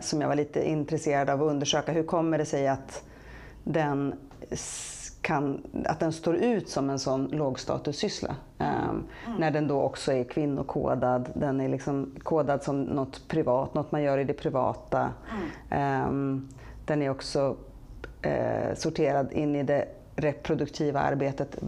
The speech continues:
Speaker 1: det repetitiva arbetet och så. Så det fanns liksom ma-, en massa saker som jag var intresserad av i städningen, men som egentligen kokar ner till det där lågstatus.
Speaker 2: Ja.
Speaker 1: Ehm.
Speaker 2: Ja.
Speaker 1: Mm.
Speaker 2: Sånn som att, eh, eh, alltså, k-,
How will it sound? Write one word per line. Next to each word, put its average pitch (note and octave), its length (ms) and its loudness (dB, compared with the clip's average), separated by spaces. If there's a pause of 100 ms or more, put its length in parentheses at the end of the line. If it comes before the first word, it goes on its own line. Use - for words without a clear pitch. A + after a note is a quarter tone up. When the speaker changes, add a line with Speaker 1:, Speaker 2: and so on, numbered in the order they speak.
(120)
Speaker 1:
det D#3 100 0
repetitiva C#3+ 720 -2
arbetet C3 440 0
och C3 80 -2
så. - 140 0
Så D#3 80 0
det D3+ 80 2
fanns D3+ 220 0
liksom D#3 480 2
ma-, - 80 -2
en E3+ 80 2
massa E3+ 220 0
saker D#3+ 280 2
som E3 200 2
jag D#3 80 2
var D3 80 2
intresserad D3+ 460 2
av C#3+ 160 0
i F3+ 120 2
städningen, D3 480 2
men D3 140 0
som D3 180 0
egentligen C3+ 480 0 (800)
kokar E3 340 2
ner E3 220 4
till D3+ 140 2
det C#3+ 80 4
där C3+ 120 4
lågstatus. C3+ 1040 -2 (260)
Speaker 2:
Ja. - 460 -6
Speaker 1:
Ehm. - 520 -2 (440)
Speaker 2:
Ja. B3+ 140 -2 (480)
Speaker 1:
Mm. G#3+ 160 0 (340)
Speaker 2:
Sånn G#3 280 -2
som F#3+ 300 -4
att, F#3 300 -8
eh, F#3 280 -2
eh, - 1080 -8
alltså, - 180 -6
k-, - 300 -8